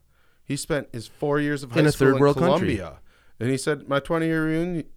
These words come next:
Speaker 1: reunion is, uh, next year." He said, "I'm absolutely going down to that."
Speaker 2: Um,
Speaker 1: So it's like,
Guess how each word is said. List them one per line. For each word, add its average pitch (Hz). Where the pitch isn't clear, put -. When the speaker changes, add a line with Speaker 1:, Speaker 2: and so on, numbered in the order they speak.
Speaker 1:
reunion 143
is, 113
uh, 113
next 135
year." 160
He 104
said, 101
"I'm 107
absolutely 131
going 95
down 92
to 95
that." 98
Speaker 2:
Um, 165
Speaker 1:
So 170
it's 165
like, 180